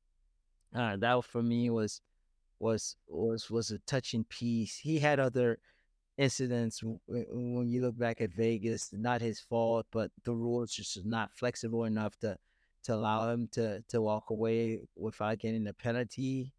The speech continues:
Um, but then Leclerc, uh, well, he, he had a, a, a, a few, like, he didn't finish five races, really. So, like, reliability was, the,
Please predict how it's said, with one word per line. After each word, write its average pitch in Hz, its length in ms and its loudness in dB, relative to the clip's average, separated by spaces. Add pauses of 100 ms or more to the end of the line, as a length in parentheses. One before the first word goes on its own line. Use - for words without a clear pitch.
(120)
Um, 101 420 0 (680)
but 143 120 2
then 151 180 2
Leclerc, 143 1000 2
uh, 127 540 2 (640)
well, 139 280 -4 (160)
he, 147 320 0
he 156 160 -2
had 135 200 2
a, 113 120 -2 (140)
a, 107 100 -4 (100)
a, 110 120 -4 (220)
a 113 60 -6
few, 127 400 -4
like, 113 200 -4
he - 120 -10
didn't 131 200 0
finish 104 260 -6
five 73 220 -10
races, 101 540 -8
really. 71 320 -10
So, 87 180 -8
like, 73 220 -8 (340)
reliability 117 600 0
was, 113 280 -4 (300)
the, 110 100 -4